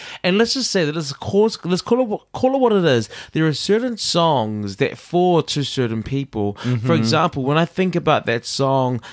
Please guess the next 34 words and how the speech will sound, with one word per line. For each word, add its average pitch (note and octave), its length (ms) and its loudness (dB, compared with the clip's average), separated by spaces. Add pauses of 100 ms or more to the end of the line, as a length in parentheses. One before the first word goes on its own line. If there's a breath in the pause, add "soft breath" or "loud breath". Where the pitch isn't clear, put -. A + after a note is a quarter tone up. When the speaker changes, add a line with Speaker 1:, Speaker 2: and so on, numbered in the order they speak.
(160 loud breath)
Speaker 1:
like, - 400 -8 (420)
sometimes G3 640 0
when E3 240 0
it's D#3 320 -2
a, D3+ 300 0 (240)
a C3 260 -6
certain D3 380 0
artist C#3 600 2
like - 140 -6
Chaka - 360 -4
Khan, G2 720 0
I A2 100 -2
think C3 160 -2
about A2+ 160 0
What A#2+ 140 2
Speaker 2:
Okay. A#2+ 80 4
Speaker 1:
If A#2 60 6
I A#2 80 2
Do A2+ 220 0
versus G#2+ 400 -2
Jan. A2+ 600 0
Speaker 2:
I'll C#3+ 80 2
give D3 180 -4
you D3 60 0
an - 20 4 (100)
Speaker 1:
There F#3+ 120 2
was F#2+ 80 0
Speaker 2:
example. G2+ 460 0
Speaker 1:
th-, - 140 -8
yeah. C3+ 140 0 (160)
Speaker 2:
Um, A2+ 300 -6
Bag A2 180 2
of A2 80 -6
Chips - 520 -4